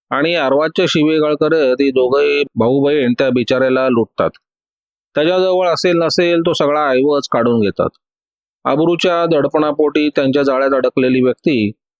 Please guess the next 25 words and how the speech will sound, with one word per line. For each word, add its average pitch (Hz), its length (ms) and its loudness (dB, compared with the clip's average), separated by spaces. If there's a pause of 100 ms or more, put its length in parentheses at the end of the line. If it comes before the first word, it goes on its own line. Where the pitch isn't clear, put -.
(140)
आपल्याजवळ 170 540 0
असलेल्या 160 460 0
सगळ्या 147 360 0
वस्तू 143 500 0
भरभर 123 400 2
काढून 117 280 0
देते. 90 260 -2 (720)
ऐवज 185 280 0
लुटल्यानंतर 202 680 0
ती 190 160 0
दोघं 175 420 0
त्या 165 100 2
व्यक्तीला 156 440 0
लाथ 139 240 0
मारून 147 280 0
हाकलून 120 280 0
देतात. 85 260 -2 (800)
यांच्या 147 360 0
जाळ्यात 165 260 0
अडकलेला 160 480 0
पुरुष 151 540 0
पोलिसात 135 360 0
तक्रार 135 400 -2
करायला 131 500 0
घाबरतो. 104 540 -2